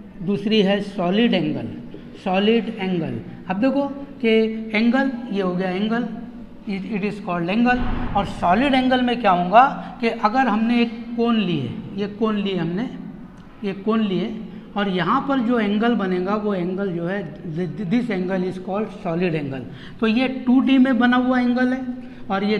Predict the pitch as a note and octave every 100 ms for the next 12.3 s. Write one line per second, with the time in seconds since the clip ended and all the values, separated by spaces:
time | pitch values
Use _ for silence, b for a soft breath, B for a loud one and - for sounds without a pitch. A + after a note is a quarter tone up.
0 | G#3 G#3 B3 B3 B3 A#3+ A#3 A#3+ A#3 A#3
1 | A#3 A#3 A3+ A3+ A3 A3 G#3+ G#3 G#3 G#3
2 | G#3 - G#3+ G#3 G#3+ A3 A3 G#3+ B3+ A#3
3 | B3 B3 B3+ B3 B B C4 B3 B3+ B3+
4 | C4 C4 G3+ G#3 B3 B3 B3 B3 B3 A#3+
5 | A#3+ A#3+ - - - G#3 A3 A3 G3+ A3
6 | A#3+ B3+ A#3 A3+ C4 B3 A#3 G#3+ A3+ A3
7 | B B - G#3+ A3 G3 G3+ F#3 A3 G#3+
8 | F#3+ G3 A3 G#3 F3+ F3+ G#3+ G3 F#3+ F#3
9 | F#3+ D#3 E3+ F3 B3+ B3 B3 G3+ F3+ F3+
10 | A#3 - B - F3+ F#3 F#3+ F3 F#3 F#3+
11 | F3 E3+ - F3+ F3+ F3+ A3 A#3 G3 E3+
12 | - F3+ G3